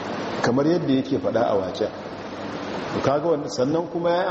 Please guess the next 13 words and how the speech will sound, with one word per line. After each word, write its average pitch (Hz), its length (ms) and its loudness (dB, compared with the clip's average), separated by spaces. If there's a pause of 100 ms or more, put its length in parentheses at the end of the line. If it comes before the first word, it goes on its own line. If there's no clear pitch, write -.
amfani 139 360 0
da 147 80 6
wata 143 240 2
fasaha 143 600 0
ta 147 100 0
yare. 135 360 0 (1700)
In 285 120 2
ka 185 100 2
ɗauki 170 300 2
waƙar 139 420 2
Malam 127 320 0
Abubakar 113 480 2
Ladan, 101 360 2